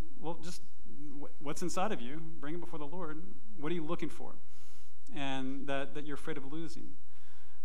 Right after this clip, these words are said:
You know, what is it that your job provides? What is it that thing provides? What is it that that video provides? You know, what is it that that person provides <clears throat> that you're afraid of losing?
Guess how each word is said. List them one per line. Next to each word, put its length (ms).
You 100
know, 160
what 120
is 120
it 100
that 100
your 140
job 280
provides? 320
What 100
is 100
it 80
that 240
thing 220
provides? 480
What 100
is 100
it 100
that 120
that 300
video 460
provides? 520
You 60
know, 180
what 160
is 100
it 100
that 160
that 160
person 340
provides 460
<clears throat> 160
that 140
you're 80
afraid 160
of 120
losing? 280